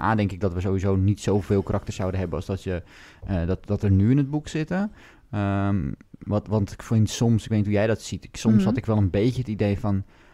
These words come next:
Speaker 1: en jij zegt dat het niet langdradig, en dat is het ook niet, want het blijft wel interessant, maar ik had wel zoiets van, ja, we zijn allemaal karakters één voor één aan het uitdiepen.
Speaker 2: Best wel veel namen.
Speaker 1: Eh,
Speaker 2: Ja.
Speaker 1: best wel veel namen, best wel veel karakters, best wel veel...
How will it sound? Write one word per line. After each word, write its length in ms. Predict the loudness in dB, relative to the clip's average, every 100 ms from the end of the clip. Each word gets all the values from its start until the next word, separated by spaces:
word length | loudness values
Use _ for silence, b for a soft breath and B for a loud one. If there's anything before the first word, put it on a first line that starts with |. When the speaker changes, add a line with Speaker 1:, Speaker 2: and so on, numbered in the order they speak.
| b b _ _ _ _
Speaker 1:
en 120 | -2
jij 160 | 2 4
zegt 160 | 2 -4
dat 80 |
het 100 | 0
niet 120 | 2 4
langdradig, 640 | 4 4 4 2 2 0
en 60 |
dat 100 | -2
is 100 | -2
het 100 | -6
ook 80 | -4
niet, 100 | -2
want 120 | -2
het 100 | -4
blijft 180 | -2 -4
wel 100 | -2
interessant, 520 | -2 -4 -6 -2 0
maar 100 | 0
ik 60 | -2
had 100 | -2
wel 160 | 0 0
zoiets 240 | -2 -6
van, 340 | -4 -2 -2 -4 b b b b b b
ja, 180 | -10 -4
we 60 |
zijn 160 | 0 -2 -4
allemaal 580 | -6 2 4 4 4 2
karakters 420 | 2 0 0 -2 -6
één 220 | 0 0
voor 100 | 2
één 160 | 2 4
aan 60 |
het 140 | 2 0
uitdiepen. 360 | 0 0 0
Speaker 2:
Best 140 | 0 2
wel 160 | 2
veel 180 | 4 4
namen. 480 | 4 4 2 2 -2 -2
Speaker 1:
Eh, 100 | 0 2
Speaker 2:
Ja. 100 | 2
Speaker 1:
best 120 | 0 -4
wel 80 |
veel 140 | 0 4
namen, 380 | 4 4 2 2
best 140 | 0
wel 80 | -2
veel 220 | -6 -2
karakters, 300 | -2 -2 -8
best 240 | -6 -6 -2
wel 100 | -4
veel... 80 | -4